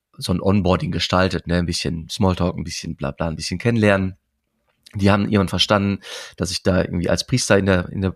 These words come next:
in der Bundes-, äh, im Bundesvorstand bin. Ja. War natürlich auch spannend, weil die theologische Perspektive,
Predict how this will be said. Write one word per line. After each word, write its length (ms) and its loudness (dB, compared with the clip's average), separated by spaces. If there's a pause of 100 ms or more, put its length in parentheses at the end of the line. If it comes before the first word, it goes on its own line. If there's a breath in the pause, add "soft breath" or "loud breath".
in 120 -8
der 80 -2
Bundes-, 460 -2
äh, 320 -4 (120)
im 140 -4
Bundesvorstand 600 -2
bin. 240 -6 (180)
Ja. 200 -12 (460 loud breath)
War 200 4
natürlich 260 2
auch 140 4
spannend, 380 0
weil 100 4
die 100 2
theologische 640 2 (280 loud breath)
Perspektive, 760 0